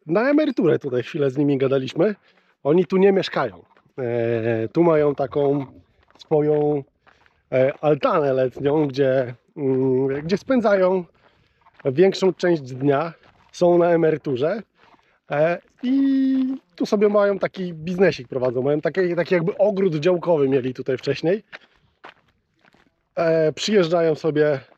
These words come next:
na cały dzień bądź nocują. E, no i jak przychodzą turyści, to można u nich, e, wypić sobie piwo, soczek, e, kawę mrożoną nawet robią.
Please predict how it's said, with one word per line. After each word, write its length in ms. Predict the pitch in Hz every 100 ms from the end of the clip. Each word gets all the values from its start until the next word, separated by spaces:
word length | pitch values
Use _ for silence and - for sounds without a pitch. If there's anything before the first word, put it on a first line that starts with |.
| _
na 460 | 160 143 139 135 135
cały 280 | - 175 160
dzień 300 | 156 196 240
bądź 380 | 156 160 151 -
nocują. 520 | 147 - 165 247 311 - _ _ _ _ _ _ _ _ _ _ _ _ _
E, 120 | 185
no 120 | 220
i 60 | 320
jak 120 | 294
przychodzą 400 | - 196 214 208
turyści, 480 | 185 180 196 - 180
to 300 | - 160 147 - - 151
można 440 | 156 165 147 156
u 140 | 156
nich, 340 | 156 151 - -
e, 80 | 147 143 143 139 131 _ _ _ _ _ _
wypić 360 | 131 165 147 -
sobie 420 | 156 139 143 143
piwo, 440 | - 170 143 147
soczek, 640 | 135 165 147 156 143 131 -
e, 260 | 147 135
kawę 340 | 135 170 160 156
mrożoną 460 | 156 151 160 151
nawet 320 | 147 147 147 156
robią. 300 | 151 151